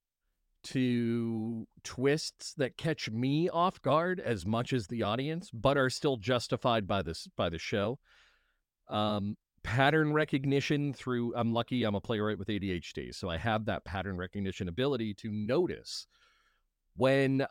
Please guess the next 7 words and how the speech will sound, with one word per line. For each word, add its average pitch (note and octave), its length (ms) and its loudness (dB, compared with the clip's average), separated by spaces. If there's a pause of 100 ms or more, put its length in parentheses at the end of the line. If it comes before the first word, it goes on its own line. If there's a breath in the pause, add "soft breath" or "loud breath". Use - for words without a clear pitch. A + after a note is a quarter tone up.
(140)
I B2+ 500 2 (140)
accidentally C3+ 1160 0
just B2+ 320 0
foreshadowed B2 840 0
an G2 160 0
event. C3+ 480 -6 (1500)
So B2+ 460 4